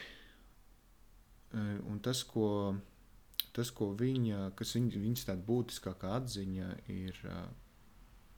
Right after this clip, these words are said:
vienmēr saviem mīļajiem katru dienu atgādināt, ka viņi ir mīlēti. Jo tu nekad nezini, kad, ā, kad būs tā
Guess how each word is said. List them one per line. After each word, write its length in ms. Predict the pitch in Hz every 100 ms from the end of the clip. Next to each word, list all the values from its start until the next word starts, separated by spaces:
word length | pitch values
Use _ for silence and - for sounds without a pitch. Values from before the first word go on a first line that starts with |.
| - - - 98
vienmēr 640 | 104 98 107 120 127 123
saviem 320 | - 98 95 95
mīļajiem 540 | 107 113 101 95 92 -
katru 260 | 117 101 101
dienu 280 | 104 95 95
atgādināt, 540 | - 95 90 98 95
ka 120 | -
viņi 220 | 98 92 92
ir 140 | - - 98
mīlēti. 480 | 101 98 - - - - - - - - - - - 104
Jo 560 | 101 98 98 98 98 98
tu 120 | -
nekad 260 | 104 101 110
nezini, 380 | 113 101 92 95
kad, 240 | 98 95
ā, 240 | 98 95 110
kad 140 | - 98
būs 220 | 98 -
tā 100 | 95